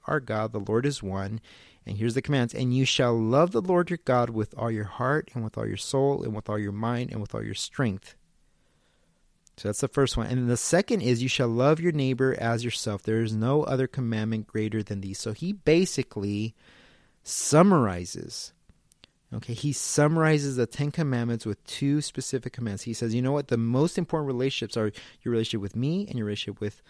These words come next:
other people. And here's how you can work on those relationships. Here are my commandments to you." So to love the Lord our God with all our heart,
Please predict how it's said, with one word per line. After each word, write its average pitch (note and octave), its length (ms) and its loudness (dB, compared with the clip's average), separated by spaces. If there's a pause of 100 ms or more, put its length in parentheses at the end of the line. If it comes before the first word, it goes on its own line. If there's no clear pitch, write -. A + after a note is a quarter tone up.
(280)
other G2+ 200 -4
people. - 360 -6
And F#2+ 100 -4
here's C3+ 400 -2
how C#3 80 0
you A#2+ 140 0
can G2+ 340 -4 (440)
work A#2 480 2 (160)
on A#2 120 -2
those G#2+ 200 -2
relationships. - 720 -6 (100)
Here C#3 320 2
are C#3 40 2
my C3 120 2
commandments A#2 640 -2
to - 160 -8
you." G#2+ 400 -2 (1080)
So - 200 -8
to - 120 -10
love B2 260 0
the C3+ 100 2
Lord A2 280 2
our G#2+ 220 -4
God A2 300 -2
with G#2+ 160 -4
all G2 120 -6
our G2+ 120 -8
heart, - 480 0